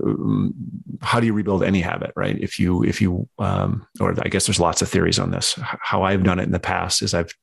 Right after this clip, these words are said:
is I've tied it with a prior habit, right? So if, if I wanted to, if I wanted to meditate daily,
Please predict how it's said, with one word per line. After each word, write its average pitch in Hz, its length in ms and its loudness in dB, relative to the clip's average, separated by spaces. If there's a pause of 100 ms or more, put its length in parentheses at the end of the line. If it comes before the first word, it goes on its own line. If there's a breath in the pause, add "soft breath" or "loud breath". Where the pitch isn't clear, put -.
(120)
is 95 140 0
I've 90 140 0
tied 101 300 2
it 92 120 2
with 104 160 0
a 95 40 -2
prior 95 320 0
habit, 92 380 -4 (800 loud breath)
right? 95 140 0
So 90 180 4
if, - 260 -4
if 95 300 2
I 95 100 2
wanted 95 420 4
to, 87 520 2 (1600 soft breath)
if - 160 0
I 113 40 6
wanted 110 220 4
to 95 320 0
meditate 107 540 2
daily, 107 460 4